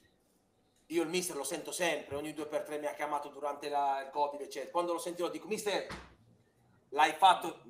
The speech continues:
molto probabilmente perché non vuoi attaccare, <coughs> perché se Allegri sta facendo un grande lavoro con questa squadra qua,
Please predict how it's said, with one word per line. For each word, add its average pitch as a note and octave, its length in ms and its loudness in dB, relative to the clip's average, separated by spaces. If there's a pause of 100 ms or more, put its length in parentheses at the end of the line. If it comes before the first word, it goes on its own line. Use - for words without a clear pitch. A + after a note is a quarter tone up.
(200)
molto F3 360 4
probabilmente E3 880 4
perché - 680 -4 (1000)
non F3 120 -2
vuoi F3 140 4
attaccare, - 480 12
<coughs> - 580 12
perché F#3 300 -4
se F#3+ 300 -2
Allegri F#3 580 8
sta E3+ 220 2
facendo G#3 600 2
un F#3 160 -2
grande G3 460 4
lavoro F3 500 6
con D#3 220 -4
questa F3 300 -2
squadra D#3+ 480 2
qua, C3 340 4